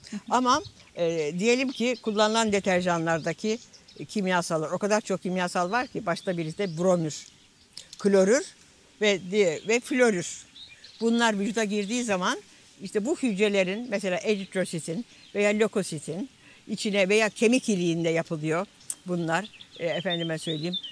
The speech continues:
Speaker 2: dalakta yapılıyor kan hücrelerimiz. Bunu, buralara girip oradaki hücreleri bozuyorlar. Hücreler çalışamaz oluyor,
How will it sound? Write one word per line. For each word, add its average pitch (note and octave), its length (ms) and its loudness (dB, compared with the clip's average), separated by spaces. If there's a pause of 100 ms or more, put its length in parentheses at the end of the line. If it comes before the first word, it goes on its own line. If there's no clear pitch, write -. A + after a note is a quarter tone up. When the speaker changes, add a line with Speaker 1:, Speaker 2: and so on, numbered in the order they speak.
(120)
Speaker 2:
dalakta A3 340 2
yapılıyor E3+ 460 0
kan D#3+ 180 -4
hücrelerimiz. D#3+ 720 -4
Bunu, G3+ 260 -2 (300)
buralara F#3+ 420 4
girip G3 260 -2 (280)
oradaki G3+ 380 0
hücreleri F3+ 540 -2
bozuyorlar. F3 500 0 (220)
Hücreler G3+ 400 0
çalışamaz A#3+ 520 -4
oluyor, D#3+ 300 -4